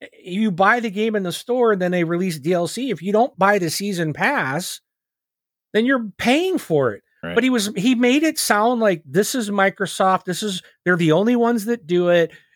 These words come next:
Speaker 1: and this, and that Game Pass was such a horrible thing. And I'm like, "You are a total moron."
Speaker 2: Yeah,
Speaker 1: Like,
Speaker 2: that's
Speaker 1: what a Sony boy here.
Speaker 2: That's
Speaker 1: Like
Speaker 2: absolutely wrong. Yeah, that's
Speaker 1: Yeah.
Speaker 2: completely wrong. And, and
Speaker 1: And, uh,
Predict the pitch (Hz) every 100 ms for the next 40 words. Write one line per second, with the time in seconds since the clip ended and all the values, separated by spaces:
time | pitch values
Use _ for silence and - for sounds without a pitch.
0 | - 135 160 - 165 143 151 _ 151 160
1 | 185 208 214 220 175 180 135 139 185 220
2 | 190 208 190 180 196 185 - 254 381 415
3 | 226 - - 226 320 349 185 175 220 339
4 | 202 135 113 107 _ - 180 202 208 208
5 | - 156 160 208 262 269 254 220 - -
6 | - 190 233 247 202 165 147 135 120 127
7 | 113 - _ _ - 113 123 - - 107
8 | 160 - 110 107 110 98 95 95 98 104
9 | 92 85 - - 104 - 127 113 240 339
10 | 403 285 113 107 101 92 87 82 _ _
11 | _ _ _ - 208 - 170 165 214 -
12 | 208